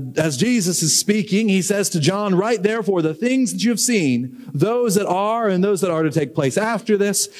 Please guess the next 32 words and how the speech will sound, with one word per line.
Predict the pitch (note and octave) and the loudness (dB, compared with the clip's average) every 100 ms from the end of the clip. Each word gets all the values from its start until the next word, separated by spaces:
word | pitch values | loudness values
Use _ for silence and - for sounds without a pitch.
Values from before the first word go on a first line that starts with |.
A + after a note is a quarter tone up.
| - | -2
As | G3 A3+ - | 0 0 0
for | F#3 | 0
the | E3+ | 2
mystery | F3 C#4 - - G3 | 2 0 0 0 0
of | E3 | 0
the | |
seven | - G3 G#3+ | -2 -2 -2
stars | - D#3 D#3 C3+ | 0 0 0 0
that | A#2 | -2
you | |
saw | A2+ C3+ | -2 0
in | A#2+ | 2
my | A#2 | 2
right | A#2+ C3+ | 0 0
hand, | B2+ E3+ D3 | 0 0 0
the | |
seven | C3+ B2 A#2+ | 0 0 0
golden | A2+ A2 | 0 0
lampstands, | C3+ F3+ D3 F3 E3 | 0 0 -2 -2 -2
the | B2 | -2
seven | D#3 E3 | -2 -2
stars | E3+ D#3+ C3+ A2+ | 0 0 0 -2
are | |
the | A#2 | -2
angels | E3 A3+ G3+ G#3 | 0 2 0 0
of | F#3 | -2
the | C3 | -2
seven | - E3+ D3 | -2 0 0
churches, | B2 G#2 - A2+ A2 | 0 -2 -2 -4 -2
the | |
seven | A2 B2+ C3 | -2 0 0
lampstands | A2 - - G2+ G2+ | -2 -4 -4 -2 -2